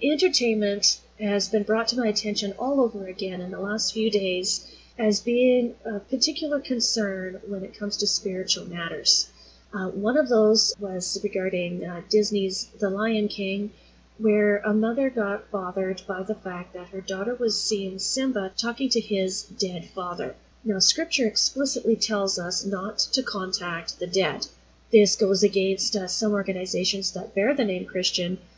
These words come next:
but we are not to contact the dead.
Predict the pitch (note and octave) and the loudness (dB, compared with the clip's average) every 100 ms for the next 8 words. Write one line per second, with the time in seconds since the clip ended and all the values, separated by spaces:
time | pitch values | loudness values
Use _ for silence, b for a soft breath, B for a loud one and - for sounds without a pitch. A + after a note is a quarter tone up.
0 | b _ - A3 B3 B3 A3 G3+ G3 A3 | b _ -2 2 4 4 4 2 -2 -2
1 | - - B3+ - G3+ G3+ G3+ F#3 - F#3 | -4 -4 -4 -4 -4 -4 -4 -4 -6 -4
2 | F3+ E3+ | -4 -6